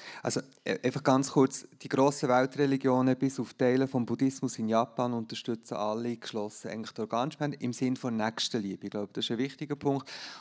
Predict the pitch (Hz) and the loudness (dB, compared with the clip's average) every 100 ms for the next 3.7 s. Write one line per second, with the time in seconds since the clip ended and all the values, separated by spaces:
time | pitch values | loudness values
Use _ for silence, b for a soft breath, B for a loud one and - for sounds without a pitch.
0 | - 127 135 147 143 127 107 135 143 - | -4 0 2 2 0 0 0 0 -2 0
1 | 135 135 - 120 127 127 143 135 131 131 | 2 2 2 -4 0 0 0 2 2 2
2 | 110 113 113 131 139 127 127 - 120 120 | -2 -2 0 -2 0 0 0 -2 -2 -2
3 | 113 123 127 120 131 117 117 | -2 -2 0 0 2 0 0